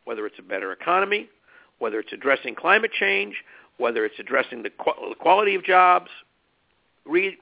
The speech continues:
rebuilding, recreating the middle class, quality education for our children,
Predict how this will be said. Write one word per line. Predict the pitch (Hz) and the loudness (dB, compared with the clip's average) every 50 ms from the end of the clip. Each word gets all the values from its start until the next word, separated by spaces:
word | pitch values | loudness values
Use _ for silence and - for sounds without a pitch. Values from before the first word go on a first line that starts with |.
| - - | -10 -4
rebuilding, | 135 165 190 165 170 180 190 175 165 135 | -2 -2 -2 0 0 -2 0 -2 -4 -4
recreating | 143 170 170 - - 180 175 170 160 | -4 -4 -4 -2 0 0 0 -2 -2
the | 156 | -2
middle | 151 160 160 170 | -2 0 0 -2
class, | - - 170 165 165 160 156 - - - _ _ _ _ _ _ _ _ _ - | -2 0 2 4 4 2 0 -2 -8 -20 _ _ _ _ _ _ _ _ _ -6
quality | - - 165 175 180 180 175 | 0 4 6 6 6 6 4
education | 170 151 151 - - 160 160 - 156 135 | 2 0 -2 -4 -4 -4 -4 -4 -6 -4
for | 151 | -4
our | 143 139 | -4 -2
children, | - - 147 143 143 | -2 -4 -6 -6 -8